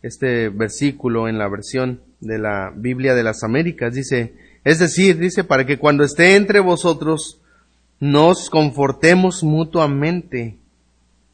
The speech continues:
cada uno por la fe del otro, tanto de la vuestra como la mía". Es el propósito, hermanos, del Evangelio, que podamos encontrar ánimo,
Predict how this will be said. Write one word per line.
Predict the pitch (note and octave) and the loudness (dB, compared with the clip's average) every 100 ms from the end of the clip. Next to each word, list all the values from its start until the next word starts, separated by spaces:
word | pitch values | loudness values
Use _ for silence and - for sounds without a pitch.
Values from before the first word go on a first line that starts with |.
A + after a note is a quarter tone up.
| _ _ | _ _
cada | - B2+ C#3+ | -4 0 4
uno | E3 E3+ E3+ E3+ | 6 4 2 -2
por | C#3+ B2 | -4 -2
la | A#2+ | -2
fe | D3 | 0
del | D#3 D3+ | 2 4
otro, | D#3 E3 C3 B2+ A#2+ _ _ _ _ - | 2 0 -6 -8 -10 _ _ _ _ -12
tanto | A2 B2 | -10 -8
de | B2 | -6
la | A#2 | -4
vuestra | A2 B2 C#3 - C3+ B2+ | -4 -2 -4 -6 -8 -6
como | B2 A2+ A2 A2 - _ _ _ _ | -8 -6 -6 -10 -16 _ _ _ _
la | G2 G#2 | -10 -6
mía". | A2+ A#2 G2+ F#2+ F2+ _ _ _ _ | -6 -6 -8 -12 -18 _ _ _ _
Es | D3+ - | -16 -8
el | E3+ | -6
propósito, | C3+ C3 D3 D3 C#3 C3 | -6 -8 -6 -6 -8 -10
hermanos, | B2 B2+ B2 | -8 -10 -10
del | B2 | -10
Evangelio, | A2+ G#2 - A#2+ G#2+ G2 _ _ _ _ _ _ _ _ | -10 -12 -10 -10 -12 -18 _ _ _ _ _ _ _ _
que | |
podamos | _ A2 B2 | _ -8 -8
encontrar | C#3 C3 A#2+ B2+ B2+ B2 - _ _ _ _ _ | -8 -8 -4 0 0 -2 -8 _ _ _ _ _
ánimo, | A#2+ C#3 D#3 B2+ F2+ D#2+ | -4 0 0 -4 -8 -16